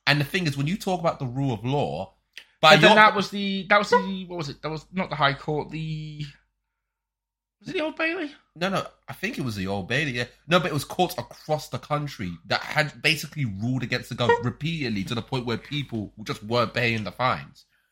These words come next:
Speaker 1: because it was so ridiculous.
Speaker 2: I mean, that, no, I mean they went insane. I mean,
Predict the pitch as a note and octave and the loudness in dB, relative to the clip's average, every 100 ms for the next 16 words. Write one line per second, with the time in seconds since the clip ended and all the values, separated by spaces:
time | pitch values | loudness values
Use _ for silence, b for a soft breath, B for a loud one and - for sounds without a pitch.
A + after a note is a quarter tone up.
0 | _ - D3 D#3+ D3+ C#3 - D#3+ C#3 A2+ | _ -4 0 0 0 -2 -2 -2 -2 -4
1 | D#3+ E3 E2 - - - _ _ _ _ | -4 -4 -10 -12 -20 -20 _ _ _ _
2 | _ _ _ _ _ F#3 G3+ G#3 G3+ G3+ | _ _ _ _ _ 2 4 4 4 2
3 | G#3+ G3 C#3+ E3+ F#3 F3 F3 E3 D#3 G#2 | 4 2 4 2 2 0 2 2 0 -4
4 | C#3+ - - E3 C#3 B2 D3+ D3+ | -8 -6 0 2 2 -2 -2 -4